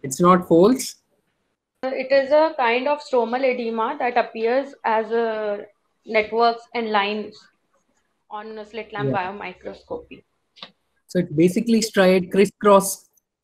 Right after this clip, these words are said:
Speaker 1: or interface-like thing happening in the stroma because of the edema of all the interfibers have swollen up, correct? So, and you may not have the epithelial edema at this level. It's more of a stromal.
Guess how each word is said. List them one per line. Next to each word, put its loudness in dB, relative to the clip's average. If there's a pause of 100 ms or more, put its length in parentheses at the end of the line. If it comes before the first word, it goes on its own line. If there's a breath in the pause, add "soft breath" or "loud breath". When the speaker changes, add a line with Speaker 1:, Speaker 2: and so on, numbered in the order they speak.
(320)
Speaker 1:
or 0 (120)
interface-like 2
thing 2
happening 0
in -2
the -2
stroma 0
because 0
of 0 (300 soft breath)
the 4
edema 4
of -2
all 4
the 2
interfibers 0
have -2 (260)
swollen 4
up, -4 (240)
correct? 0 (840)
So, -2 (420 soft breath)
and 2
you 6
may 6
not 6
have 2
the 4
epithelial 0
edema 2
at -2
this -4
level. -2
It's -6 (100)
more 4
of -2
a 4
stromal. 0